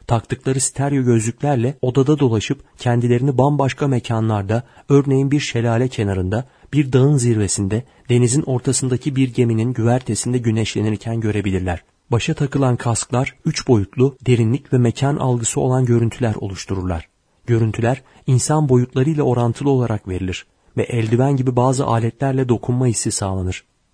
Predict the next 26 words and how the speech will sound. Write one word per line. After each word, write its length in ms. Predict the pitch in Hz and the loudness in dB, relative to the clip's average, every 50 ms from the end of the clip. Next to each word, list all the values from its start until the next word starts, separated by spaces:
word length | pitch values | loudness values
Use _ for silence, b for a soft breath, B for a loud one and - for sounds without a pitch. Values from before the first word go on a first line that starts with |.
| _ | _
Dolayısıyla 520 | - 131 127 135 139 135 - - 151 135 123 | -2 2 2 2 2 0 0 -2 -2 0 2
bu 120 | 147 147 139 | 2 2 2
aletleri 420 | 127 127 127 127 - 127 123 123 | 2 2 0 -2 -2 -2 -2 -2
kullanan 440 | - - 127 117 120 123 135 143 135 | -2 -2 -4 -2 0 0 0 -2 -2
kişi 360 | 131 - - - 117 123 - b b b | -4 -6 -6 -4 -4 -4 -4 b b b
gördüğü 420 | - 120 117 117 110 110 131 143 - | 0 2 2 2 2 4 2 2 2
sanal 400 | - - 117 120 131 143 143 131 | 2 0 0 0 0 0 0 0
dünyadaki 520 | 135 135 135 131 127 127 127 127 - 151 | 0 2 2 2 0 0 -2 -4 -2 -2
eşyalara 540 | 143 120 - - 135 123 120 120 123 131 123 | -2 -2 -2 -2 -2 -2 0 0 0 0 0
dokunabilir. 580 | 120 104 - 110 107 98 92 95 95 87 - _ b b b b b b | -2 -2 -2 -4 -4 -4 -2 -4 -6 -8 -10 _ b b b b b b
Onların 420 | 185 120 120 120 123 127 147 143 | -2 0 2 2 2 2 2 2
yerlerini 560 | 127 120 117 113 113 113 113 110 110 131 131 | 2 2 2 2 0 0 -2 0 0 0 0
değiştirebilir. 680 | 113 107 101 92 - - 104 101 95 98 90 90 - - _ _ _ _ _ _ _ _ _ _ _ b b b b b b b _ | 2 0 0 -2 -4 -6 -4 -4 -4 -4 -4 -6 -8 -10 _ _ _ _ _ _ _ _ _ _ _ b b b b b b b _
Bu 80 | 139 143 | 0 2
mekanlarda 800 | 151 139 131 - 135 131 127 127 127 120 110 101 120 131 131 B B B B - | 2 2 0 0 -2 0 0 2 0 0 0 0 -2 -2 -2 B B B B -2
insanın 440 | 131 123 113 - 131 135 156 160 143 | -2 -2 0 0 0 2 2 4 6
gördüğü 400 | 135 127 123 120 117 139 156 147 | 6 6 6 6 4 2 2 4
görüntüdeki 600 | 135 127 123 127 123 117 - 127 127 117 - 131 | 4 4 4 4 2 0 0 0 0 0 0 -4
sesler 520 | - - 123 117 - - - 147 147 139 | -4 -2 -2 -2 -2 -2 -2 -4 -2 0
de 80 | 127 131 | 0 0
son 280 | - - 143 147 147 135 | 0 0 0 0 0 0
derece 280 | 123 120 120 127 135 | 0 0 2 0 0
inandırıcıdırlar. 1000 | - 139 120 113 107 107 107 107 104 110 95 107 95 98 92 95 90 90 - - _ _ _ _ _ b b b b b b | 0 0 0 0 0 0 -2 -2 -4 -4 -4 -4 -4 -4 -4 -2 -4 -4 -6 -8 _ _ _ _ _ b b b b b b
Ses 360 | - - - 127 139 - - - | -6 -2 -2 0 -2 -2 -6 -10
her 220 | _ - 139 147 | _ -2 0 2
yönden 420 | 147 127 104 95 95 98 104 120 | 2 2 2 2 0 0 -2 -2